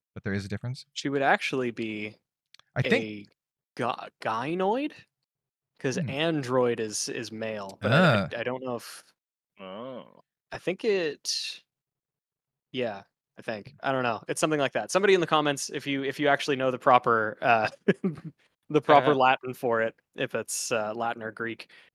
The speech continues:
Speaker 2: uh, let us know. Comment down below. Do you know what a female version of an android is?
Speaker 1: For
Speaker 3: Let
Speaker 1: those
Speaker 3: us
Speaker 1: of you
Speaker 3: know in the
Speaker 1: don't,
Speaker 3: comments below.
Speaker 1: for those of you who don't know, a, a cyborg is a human who has cybernetic enhancements,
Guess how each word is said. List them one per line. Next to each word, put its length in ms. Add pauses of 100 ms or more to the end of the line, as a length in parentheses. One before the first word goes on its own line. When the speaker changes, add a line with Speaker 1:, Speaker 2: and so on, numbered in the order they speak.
(120)
Speaker 2:
uh, 480
let 120
us 120
know. 180 (260)
Comment 240
down 140
below. 200
Do 160
you 80
know 180
what 100
a 40
female 840 (280)
version 560
of 420
an 120
android 600
is? 420 (1300)
Speaker 1:
For 80
Speaker 3:
Let 60
Speaker 1:
those 80
Speaker 3:
us 60
Speaker 1:
of 40
you 40
Speaker 3:
know 40
in 60
the 60
Speaker 1:
don't, 80
Speaker 3:
comments 300
below. 280 (100)
Speaker 1:
for 60
those 240
of 60
you 60
who 80
don't 100
know, 200
a, 180
a 80
cyborg 680
is 160
a 60
human 540
who 140
has 560
cybernetic 800 (100)
enhancements, 680